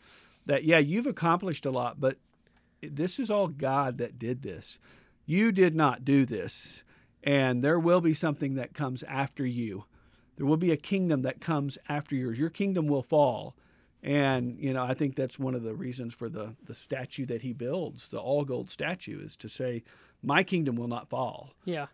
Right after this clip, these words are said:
Speaker 1: You know, so he's trying to say, "No, I'm more powerful than God." And so I think, um, this was a reminder to him, right? Because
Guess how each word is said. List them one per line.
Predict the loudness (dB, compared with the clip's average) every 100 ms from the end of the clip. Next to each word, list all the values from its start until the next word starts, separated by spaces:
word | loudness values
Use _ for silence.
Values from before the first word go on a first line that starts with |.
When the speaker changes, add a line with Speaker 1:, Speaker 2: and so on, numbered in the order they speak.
| _
Speaker 1:
You | -4
know, | -4
so | 0
he's | 2 2 2
trying | 2 2
to | 0
say, | -2 2
"No, | 6 8 8
I'm | 8 6
more | 4 4
powerful | 4 2 2 2 -2
than | 0
God." | 4 6 8 6
And | 2 -2 -6 -20 -20 0
so | 4
I | 6 6
think, | 6 4 4 0
um, | 2 4 2 -2 -8 _ _ _ _ -4
this | -2 2
was | 2
a | 4
reminder | 4 2 4 6 6 6 2
to | 2 0
him, | 0 -2 0
right? | 2 2
Because | 0 2 2